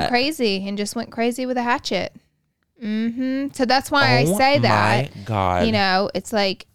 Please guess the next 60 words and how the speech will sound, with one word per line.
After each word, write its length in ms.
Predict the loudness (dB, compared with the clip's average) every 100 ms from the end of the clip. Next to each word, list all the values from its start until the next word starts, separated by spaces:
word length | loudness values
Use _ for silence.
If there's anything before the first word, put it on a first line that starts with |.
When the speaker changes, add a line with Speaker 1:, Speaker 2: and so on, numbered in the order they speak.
| _
Speaker 1:
drugs 380 | -2 0 0 -2
runs 280 | -2 -2 -4
rampant 500 | -2 -2 -2 -4 -2
through 280 | -4 -4 -2
L 200 | 0 0
A 320 | 2 0 0
and 80 | 0
Speaker 2:
Yeah. 120 | 2
Speaker 1:
a 40 | 2
lot 100 | 2
of 80 | 2
other 280 | 2 0
cities, 640 | -4 -4 -2 -2 -2 -2 -4
and 200 | -8 -8
it 80 |
makes 240 | -6 -8 -8
people 300 | -10 -6 -6
do 680 | -4 -4 -4 -4 -6 -8 -12 _ _ _ _ _ _ _
horrifying 800 | -18 -2 2 2 2 -2 -4 -2
Speaker 2:
That's 260 | -2 -2
so, 120 | 0 0
Speaker 1:
things. 100 | 0
Speaker 2:
honestly, 320 | 0 0 -2
it's 100 | 0
so 120 | 0
sad 220 | 2 0 0
'cause, 80 |
like, 160 | -2 0
this 180 | -2 -2
woman's, 340 | -2 0 -2
like, 140 | -2 -2
life 240 | -2 -2
is 120 | -4
just, 120 | -2
Speaker 1:
It's 140 | 0 0 0
Speaker 2:
now 160 | 2
it's 120 | 2 2
Speaker 1:
gone. 60 | 2 2 0
Speaker 2:
gone. 180 | -4 -8 -4
Speaker 1:
Exactly. 760 | -2 0 0 0 0 0 0 0
Speaker 2:
And 100 | 0
she 60 |
had 80 | 0
so 160 | 0 0
much 160 | -2
to 60 | -2
live 180 | -4 0
for 160 | 0
and 100 | 0 -2
so 100 | -4
much 140 | -4
to 60 | -6
look 100 | -2
forward 240 | -2 0
to, 160 | -2 0
and 100 | 0
it's 140 | -2
just, 140 | -2 0
like, 160 | 0
Speaker 1:
Mm-hmm. 160 | -2